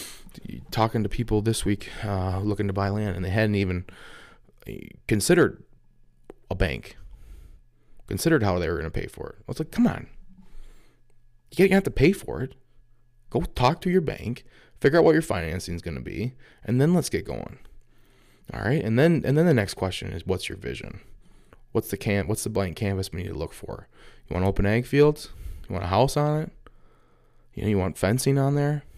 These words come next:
You want some woods? What do you want? And then we go, and then we start hunting. And it's, it's, it's balls to the wall. When you're ready to roll, we go. We find places 'cause it's competitive, and there isn't a ton of 'em.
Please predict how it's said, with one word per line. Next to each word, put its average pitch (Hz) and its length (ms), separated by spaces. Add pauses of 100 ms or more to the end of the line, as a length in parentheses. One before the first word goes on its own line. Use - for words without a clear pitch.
(260)
You 95 80
want 95 120
some 87 160
woods? 139 520 (560)
What 123 100
do 127 40
you 123 60
want? 127 400 (1080)
And - 100
then 127 100
we 131 80
go, 98 300 (220)
and - 80
then 98 80
we 104 80
start 101 220
hunting. 71 360 (920)
And 98 260 (200)
it's, 127 340
it's, - 240 (260)
it's - 160
balls 113 340
to 127 60
the 117 60
wall. 120 360 (480)
When 98 100
you're 110 100
ready 139 200
to 135 80
roll, 147 420 (360)
we 113 120
go. 110 360 (840)
We - 80
find 113 280
places 110 280
'cause 98 140
it's 104 100
competitive, 104 680 (520)
and - 100
there 98 120
isn't 117 160
a 110 60
ton 110 200
of - 140
'em. - 140